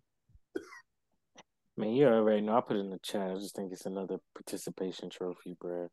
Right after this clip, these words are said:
Just so people, I don't know, bruh. I think it's getting out of hand, like, all the trophies being handed out now. Uh, like, best regular, okay, you got the best regular season trophy.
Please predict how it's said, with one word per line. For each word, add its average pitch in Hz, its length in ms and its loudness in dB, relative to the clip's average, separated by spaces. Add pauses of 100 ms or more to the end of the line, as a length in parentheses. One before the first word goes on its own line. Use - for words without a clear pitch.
(100)
Just - 260 -6 (140)
so 95 280 -6
people, 92 520 -4
I 127 140 0
don't 82 160 -4
know, 78 180 -6 (260)
bruh. 151 300 -6
I 175 80 0
think 180 260 -4
it's 175 120 -4
getting 175 280 -6 (380)
out 175 160 -2
of 170 60 -4
hand, 165 360 -8
like, 160 160 -8
all 175 120 -6
the 87 80 -8
trophies - 500 -8
being 85 200 -8
handed 82 340 -12
out 78 200 -12
now. 165 220 -10 (400)
Uh, - 180 -18
like, - 300 -12 (680)
best 113 220 6
regular, 107 400 2
okay, 101 240 -4
you 101 140 -2
got 101 140 -4
the 92 80 -8
best 104 240 -2
regular 98 280 -2
season 87 600 -8 (280)
trophy. - 420 -8